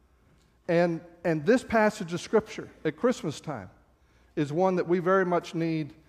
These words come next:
to hear, because it speaks to part of the reason why he came in the first place.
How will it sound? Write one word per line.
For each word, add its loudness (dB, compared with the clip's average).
to 0
hear, 0
because -2
it -4
speaks -2
to -8
part 0
of -4
the 0
reason -4
why 2
he 2
came 0
in -2
the -2
first -2
place. -8